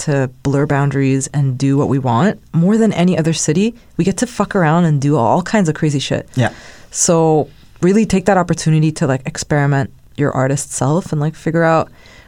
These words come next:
Speaker 1: what your voice is, and resist the pressure. Resist the pressure to compete. Resist the
Speaker 2: Uh-huh.
Speaker 1: pressure to compare. Resist the pressure to go with the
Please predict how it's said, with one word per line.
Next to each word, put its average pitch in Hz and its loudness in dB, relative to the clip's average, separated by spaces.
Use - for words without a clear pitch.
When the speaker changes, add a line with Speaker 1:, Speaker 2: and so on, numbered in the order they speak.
Speaker 1:
what - -4
your 170 0
voice 151 0
is, 226 2
and 165 2
resist 160 2
the 165 -4
pressure. - -4
Resist 160 -2
the 196 -2
pressure 196 -2
to 180 0
compete. 156 -4
Resist 117 2
the 110 4
Speaker 2:
Uh-huh. 92 -2
Speaker 1:
pressure 170 0
to 160 -2
compare. 147 0
Resist 175 2
the 254 0
pressure 202 0
to 175 0
go 165 2
with 151 -2
the 139 0